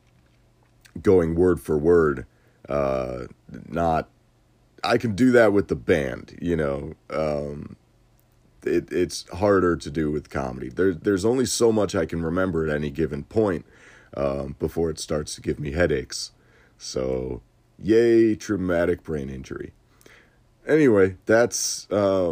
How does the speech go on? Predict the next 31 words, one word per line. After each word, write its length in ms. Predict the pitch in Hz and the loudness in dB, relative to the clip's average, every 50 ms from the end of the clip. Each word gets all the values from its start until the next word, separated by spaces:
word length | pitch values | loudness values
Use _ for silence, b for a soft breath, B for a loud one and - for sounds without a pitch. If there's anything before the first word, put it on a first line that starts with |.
| 69 - | -2 0
what's 240 | - 104 104 98 - | 0 0 0 0 -2
been, 360 | - 107 101 95 90 87 - - | -2 -2 -2 0 -2 -4 -6 -2
what's 180 | 85 98 92 | -4 -4 -4
been 140 | - - 90 | -4 -6 -4
on 140 | 90 90 90 | -2 -2 -2
my 80 | 90 85 | -2 -2
mind, 340 | 87 87 90 95 95 92 | -2 0 0 0 0 0
what's 140 | 87 90 85 | 0 -2 -2
been 160 | - - 87 | -2 -8 -6
going 260 | 82 85 87 87 87 87 | -2 0 0 0 0 0
on 200 | 85 85 82 82 | -2 -2 -2 -2
lately, 520 | 82 82 82 90 - 78 87 90 92 92 | -2 0 -2 -2 0 0 -2 0 0 -2
and 140 | 90 87 87 | -2 -2 -4
that's, 340 | 87 87 82 - - - - | -4 -4 -6 -6 -8 -6 -2
uh, 400 | 85 85 85 85 85 82 78 82 - | -2 0 0 0 -2 -2 -4 -6 -4
what 160 | - 87 87 | -2 -2 0
I'm 160 | 90 85 85 | 0 -2 0
working 360 | 85 90 95 107 - - 90 | 0 2 0 0 0 -2 -2
on. 340 | 87 82 85 90 95 104 110 - _ | -2 -2 -2 -4 -6 -8 -12 -18 _
Um, 540 | - 82 87 87 85 85 85 80 80 80 78 _ B B B B B B | -6 -4 -4 -2 -2 -2 -4 -4 -6 -8 -12 _ B B B B B B
if 160 | - 90 85 | -4 -2 0
you're 240 | 135 156 156 139 113 | 2 2 4 2 2
a, 120 | - - | 0 0
a, 520 | 87 92 90 85 76 - - - - 80 80 76 71 60 52 - 55 | 2 2 2 2 0 -2 -4 -6 -4 -2 -2 -2 -4 -4 -6 -8 -8
a 40 | 71 | -8
fellow 320 | - - 82 80 80 76 | -4 -2 -2 -2 -2 -4
comic 460 | 76 - 82 80 85 87 85 78 73 | -4 -2 -2 -2 -2 -2 -4 -4 -4
and 320 | - - 76 78 76 76 71 | -6 -6 -6 -6 -6 -4 -4
would 140 | 82 82 82 | -4 -2 -2
like 260 | 85 82 85 82 - | -2 -2 -2 -4 -6
to, 360 | - 92 85 78 76 76 69 | -4 -2 -2 0 -2 -2 -4